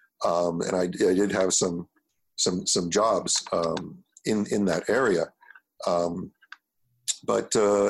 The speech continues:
at the time I did my teacher training in, in seventy-nine, I was actually just, I was basically, uh, you know, um, just doing part-time work with flexible hours.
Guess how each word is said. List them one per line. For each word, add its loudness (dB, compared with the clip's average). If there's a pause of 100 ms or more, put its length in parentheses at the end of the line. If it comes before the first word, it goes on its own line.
at -2
the -2
time 0
I 2 (500)
did 2
my 2
teacher -2
training 0
in, -2
in -4
seventy-nine, 2
I 2
was 2
actually 0
just, -2 (400)
I 0
was 2
basically, 2
uh, 2 (720)
you 0
know, 0
um, -4 (240)
just -2
doing 2
part-time 0 (200)
work 0
with 0
flexible 0
hours. 0